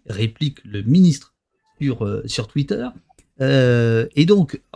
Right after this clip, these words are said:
en fait, tout d'un coup, votre action, euh, pose la question de qui, euh, qui a le droit de traîner,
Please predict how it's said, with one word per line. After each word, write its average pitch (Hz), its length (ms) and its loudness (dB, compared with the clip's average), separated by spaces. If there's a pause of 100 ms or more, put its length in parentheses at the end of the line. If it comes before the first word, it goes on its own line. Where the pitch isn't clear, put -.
en 147 140 -2
fait, 269 260 -4
tout 185 120 -2
d'un 175 160 2
coup, 254 400 0
votre 160 300 -2
action, 202 480 -2 (420)
euh, 123 220 -2
pose 208 400 2
la 160 100 4
question 196 400 0
de 165 240 2 (140)
qui, 226 280 0
euh, 120 1000 -2
qui 208 300 -4
a 143 200 -2
le 151 160 2
droit 156 380 -2 (240)
de 139 140 0
traîner, 147 520 2